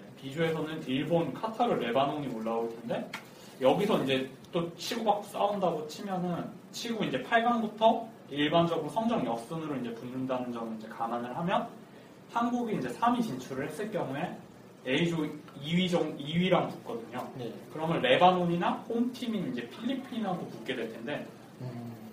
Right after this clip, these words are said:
Speaker 1: 그러면 이제 필리핀 같은 경우에는 이번에 홈팀 버프도 받고, 둘 다 이제 쉽게 넘어갈 팀은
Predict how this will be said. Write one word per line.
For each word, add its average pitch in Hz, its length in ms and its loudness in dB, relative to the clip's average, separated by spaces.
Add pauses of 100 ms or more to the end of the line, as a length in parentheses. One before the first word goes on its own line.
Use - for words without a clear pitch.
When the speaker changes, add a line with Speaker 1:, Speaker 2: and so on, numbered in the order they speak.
(340)
Speaker 1:
그러면 190 400 2
이제 127 240 -2
필리핀 220 440 -4
같은 175 280 0
경우에는 143 360 -2
이번에 117 240 -6
홈팀 220 420 -2
버프도 - 380 -4
받고, - 560 -6 (840)
둘 147 120 -6
다 143 120 4
이제 127 120 0
쉽게 - 320 -4
넘어갈 123 500 0
팀은 170 280 -4